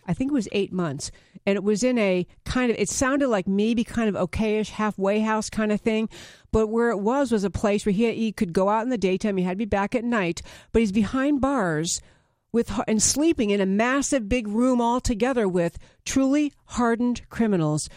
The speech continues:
who've been released from federal prison. We're talking about murderers, rapists, armed robbery, the worst sort of dangerous criminals. And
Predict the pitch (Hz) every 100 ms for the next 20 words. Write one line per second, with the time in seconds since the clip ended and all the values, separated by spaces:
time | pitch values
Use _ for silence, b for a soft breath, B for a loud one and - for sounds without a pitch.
0 | B B 214 208 190 175 214 - 277 233
1 | 233 240 208 180 170 165 b b b _
2 | _ 220 - 214 226 180 156 156 175 196
3 | 240 277 294 277 - b b 160 147 180
4 | 220 262 254 - - b b _ 185 214
5 | 233 202 175 196 214 247 247 254 247 b
6 | - 185 185 226 285 311 - b - -
7 | 240 247 - 226 202 214 220 233 247 233
8 | - 226 190 170 170 B B B _ 208
9 | 196 175 180